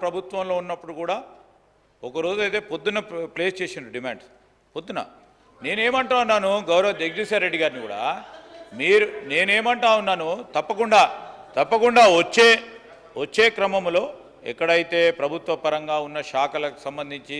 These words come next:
సరి అయిన సమయంలో డిమాండ్స్ బుక్స్కి సంబంధించిన ప్లేస్ చేయలేకపోతారో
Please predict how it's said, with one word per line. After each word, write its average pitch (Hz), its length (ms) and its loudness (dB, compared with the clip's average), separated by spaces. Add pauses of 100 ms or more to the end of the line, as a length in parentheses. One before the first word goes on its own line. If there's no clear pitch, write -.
(140)
సరి 127 220 -6
అయిన 139 140 -6 (100)
సమయంలో 139 400 -8 (140)
డిమాండ్స్ 135 360 -6 (720)
బుక్స్కి - 340 -14
సంబంధించిన 139 580 -8
ప్లేస్ 131 240 -8
చేయలేకపోతారో - 600 -10